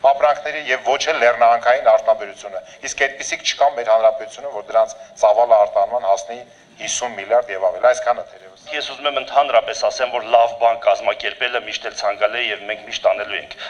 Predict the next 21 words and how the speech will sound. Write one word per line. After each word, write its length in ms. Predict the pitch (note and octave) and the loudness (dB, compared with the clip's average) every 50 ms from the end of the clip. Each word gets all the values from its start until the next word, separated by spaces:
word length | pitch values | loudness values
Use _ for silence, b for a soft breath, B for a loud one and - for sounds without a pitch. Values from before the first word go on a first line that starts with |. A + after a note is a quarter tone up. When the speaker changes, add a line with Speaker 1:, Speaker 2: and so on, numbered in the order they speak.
| B | B
Speaker 2:
բայց 280 | B - B2 A2+ - - | B 4 4 4 4 4
այս 240 | D3 E3+ G3 - - D3 | 4 4 4 2 -4 -6
իրավիճակը, 580 | C#3 B2 C3 C3 C3 B2+ - B2+ B2 - A#2 | 2 2 2 2 2 0 0 0 0 0 -8
ինչ 80 | A2+ - | -12 -12
որ 160 | - A2 G2 | -12 -12 -14
ստեղծվեց, 420 | - - A2+ G2+ F#2 F#2 F#2 F#2 - | -10 -10 -10 -10 -8 -12 -16 -14 -2
սա 180 | - C#3+ C3 B2+ B B B B B | 4 6 6 6 B B B B B
ինքնաբուխ 720 | D3 D3+ D3 - - D3 D3 D3 - - E3 F3+ - - - B B B B B B - | -10 -10 -10 -2 2 2 2 2 2 0 0 0 0 -4 -8 B B B B B B -10
իշխանությունների 800 | D3+ D3 - - D3+ D#3+ D#3+ D#3+ - D#3 D#3+ D#3+ E3 F3 F#3 G3+ | -6 -4 4 4 4 4 4 -2 -6 -8 -4 -2 -2 -2 -2 -4
վարած 460 | G3+ - - D3+ D3 D3 D3 C#3+ - - | 2 2 4 6 6 4 4 2 0 2
քաղաքականության 760 | - C#3+ - C#3+ C#3+ - - C#3 C#3 C#3+ - - C#3+ D3+ C#3+ | 2 4 4 4 0 2 2 2 2 2 0 -2 -2 -2 -2
հետևանքով 680 | B2+ C3 - C#3 C3+ C3+ C3+ C3 - - D3 D#3+ D3 C3+ | -2 -6 -4 -2 2 2 2 0 0 -2 0 4 4 6
առաջացած 600 | B2+ C3 B2+ - C3 B2 - C#3 C#3+ C#3+ - - | 6 6 2 2 -2 -4 0 0 -2 -2 -2 -10
ընդվզում 640 | C#3 C3+ C3+ B2+ B2+ C3+ - C3+ C3 A#2+ A2+ A#2 | -10 -10 -8 -8 -6 -6 -4 -4 -6 -4 0 2
էր, 260 | C3 E3 F#3 G3 - - B B B B B B B B - | 2 2 2 0 -2 -8 B B B B B B B B -12
որ, 360 | - - D3 D#3+ D#3 - - B B B B C3+ | -6 -4 0 0 0 -2 -2 B B B B -4
որին 420 | - C#3+ D3+ D#3 E3+ G3+ A3 G#3+ | -4 -4 -2 -2 -4 -4 -4 0
մենք 200 | F#3 D#3+ D3+ D3 | 0 0 0 0
գնացինք, 520 | - - C3 C#3 C#3 C3+ - D#3 E3+ F3 - | -4 -2 2 2 2 2 0 -6 -8 -6 2
կանգնեցինք, 500 | C#3 C3+ C3+ C3+ C#3 C3+ - D3 C#3 B2+ | 2 2 2 2 -6 -6 -6 -2 2 2
մասնակցեցինք, 760 | C3 B2+ - C#3+ C#3 C#3 - D3+ C#3+ - - C3+ G2+ F#2 | 2 4 2 0 0 0 -2 -8 -8 -6 -8 -8 -8 -10